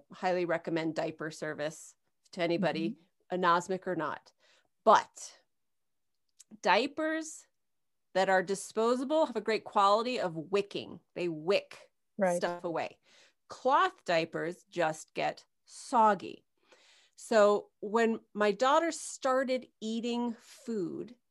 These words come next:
Speaker 1: and introducing more acids into her body, therefore changing the P H of her diaper material,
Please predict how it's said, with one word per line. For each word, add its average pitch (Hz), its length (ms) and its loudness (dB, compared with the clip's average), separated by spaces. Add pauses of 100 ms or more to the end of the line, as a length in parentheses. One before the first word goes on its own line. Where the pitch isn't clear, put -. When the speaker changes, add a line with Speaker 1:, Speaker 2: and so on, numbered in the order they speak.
(120)
Speaker 1:
and 190 360 0
introducing 202 1040 -2
more 180 520 -2 (300)
acids 240 840 -2 (260)
into 208 440 -2
her 190 180 -4
body, 190 640 -4 (460)
therefore 185 420 0
changing 196 640 0
the 180 100 -2
P 190 300 -6
H 190 520 -2
of 170 420 -2 (880)
her 196 100 -2
diaper 190 480 -2
material, 269 720 -4